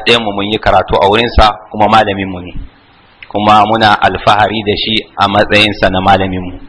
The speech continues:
Malam ya yi karatu a garin Madina, digirinsa na farko a Jami'ar Musulunci ta Madina, ya kulliyatu shari'a.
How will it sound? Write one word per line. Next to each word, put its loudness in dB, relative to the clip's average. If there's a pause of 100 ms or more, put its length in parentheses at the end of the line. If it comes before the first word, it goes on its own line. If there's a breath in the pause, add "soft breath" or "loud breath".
(800)
Malam 2 (320)
ya 4
yi 0
karatu 2
a -2
garin -2
Madina, 0 (920)
digirinsa 0
na 2
farko 0
a -2
Jami'ar 2
Musulunci 0
ta 4
Madina, -4 (480)
ya 0
kulliyatu 0
shari'a. -2